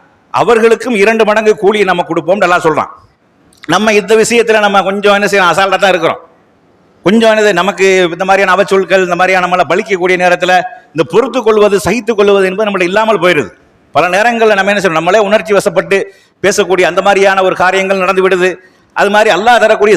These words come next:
சோதனைகள்ல இருந்து நம்ம ஏற்றுக்கொள்ளாமல், பொருந்தி கொள்ளாமல்,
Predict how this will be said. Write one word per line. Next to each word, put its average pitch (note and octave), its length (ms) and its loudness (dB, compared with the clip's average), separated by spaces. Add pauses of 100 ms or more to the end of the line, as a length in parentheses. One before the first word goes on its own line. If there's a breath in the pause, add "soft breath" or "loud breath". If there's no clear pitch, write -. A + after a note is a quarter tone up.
சோதனைகள்ல G#3 520 2
இருந்து G#3 220 0
நம்ம F3+ 160 2
ஏற்றுக்கொள்ளாமல், F#3+ 680 0
பொருந்தி B3 360 -2
கொள்ளாமல், G#3 440 0